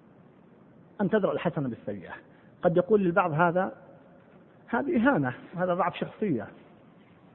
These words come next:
يختلف الأمر. لا، إذا كان يقصد به الإهانة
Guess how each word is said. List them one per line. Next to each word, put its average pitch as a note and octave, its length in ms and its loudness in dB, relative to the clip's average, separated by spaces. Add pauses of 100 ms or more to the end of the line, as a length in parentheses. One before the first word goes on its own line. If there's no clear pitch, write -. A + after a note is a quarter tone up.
(180)
يختلف F3+ 360 4
الأمر. C3 280 -4 (960)
لا، D3+ 180 0 (800)
إذا C#3+ 180 0
كان G#3+ 260 6
يقصد E3+ 480 6
به D#3+ 140 6
الإهانة E3 600 6